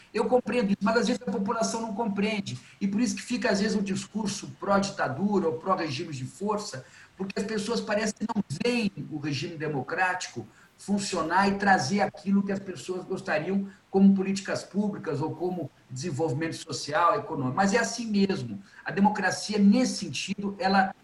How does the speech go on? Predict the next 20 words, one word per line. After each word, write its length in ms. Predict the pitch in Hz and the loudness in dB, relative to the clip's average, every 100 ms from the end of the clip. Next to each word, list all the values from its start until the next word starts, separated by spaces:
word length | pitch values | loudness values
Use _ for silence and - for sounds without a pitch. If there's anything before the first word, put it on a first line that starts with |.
| - | -4
ela 180 | 190 196 | 2 4
é 80 | |
um 360 | 202 208 208 196 | 4 0 -2 0
pouco 280 | 208 202 214 | -2 0 0
anticlímax. 920 | 196 - - - 196 180 135 - - - - | 0 -2 -4 4 6 6 2 -6 -12 -18 -2
Mas 180 | 233 208 | 0 4
não 80 | |
existe 500 | 254 196 247 - - | 2 2 -2 -4 -4
nada 520 | 240 214 233 220 151 127 | 0 6 6 6 2 -2
fora 300 | 143 139 135 | -4 -4 -2
da 100 | 135 | -4
democracia, 840 | 135 135 135 127 - - 113 98 - - - | -4 -4 -4 -6 -6 -4 -4 -6 -12 -20 -10
porque 180 | 185 208 | -6 -2
os 140 | 240 196 | -2 0
regimes 520 | 220 151 220 214 160 | 0 0 2 2 2
de 120 | 143 | -2
força, 600 | - 190 214 208 - 175 | -6 -2 2 2 0 -6
os 100 | 139 | -4
regimes 380 | 175 - 202 185 | -4 -4 -4 -2
autoritários, 840 | 165 165 143 131 196 202 - 127 | -2 -2 -4 0 4 4 4 -2